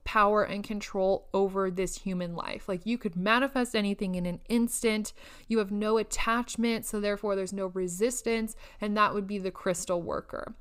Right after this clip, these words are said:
So that's kind of where it all falls in line with what T was talking about in her episode, which is super, super interesting.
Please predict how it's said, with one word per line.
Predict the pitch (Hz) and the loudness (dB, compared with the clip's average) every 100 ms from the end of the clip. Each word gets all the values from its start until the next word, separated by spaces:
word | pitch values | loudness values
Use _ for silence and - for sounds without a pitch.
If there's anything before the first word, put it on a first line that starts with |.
| - - - | -20 -20 -10
So | - | -6
that's | 240 | -4
kind | 277 285 | -2 -2
of | 220 | 0
where | 214 214 | 2 4
it | - | 2
all | - 202 202 | 4 2 2
falls | - 202 190 - | -2 -2 -4 -6
in | - 190 190 | -6 -6 0
line | 180 180 233 233 | 2 2 2 2
with | 208 196 196 - | 2 2 0 -2
what | 185 175 - | 0 0 -2
T | - 277 | -4 -2
was | 202 | -2
talking | 196 185 180 180 | 0 -2 -2 -4
about | 175 165 - | 0 0 -2
in | 175 | -6
her | 180 175 | -4 -2
episode, | - - - - - - - - - - | -2 -6 -8 -8 -8 -10 -16 -20 -20 -14
which | 208 196 | -10 -6
is | 196 | -6
super, | - 190 185 185 | -4 -6 -2 -4
super | - 185 - | -4 -6 -4
interesting. | - 185 190 - 190 107 | -4 -4 -6 -4 -4 -4